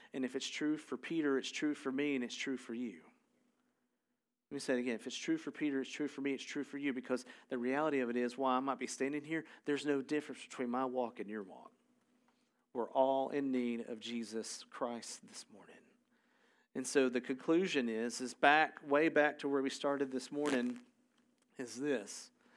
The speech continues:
is that Jesus had gifted Peter, but he also called him to a common purpose, and he's calling you and me to be for that common purpose as well, is that we need to shepherd people like Peter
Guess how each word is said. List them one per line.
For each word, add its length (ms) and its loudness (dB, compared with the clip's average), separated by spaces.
is 160 -2
that 240 2
Jesus 720 -2
had 200 0
gifted 440 0
Peter, 480 2
but 80 0
he 120 0
also 300 4
called 260 0
him 100 0
to 160 -2
a 40 0
common 320 -2
purpose, 420 -2
and 80 -2
he's 140 -4
calling 380 -4
you 200 0
and 120 0
me 160 2
to 80 0
be 280 -2
for 240 -6
that 120 0
common 360 -4
purpose 480 -6
as 120 -12
well, 420 -2
is 120 -8
that 260 0
we 200 2
need 260 -2
to 60 -2
shepherd 560 -2
people 440 -6
like 280 -8
Peter 480 -6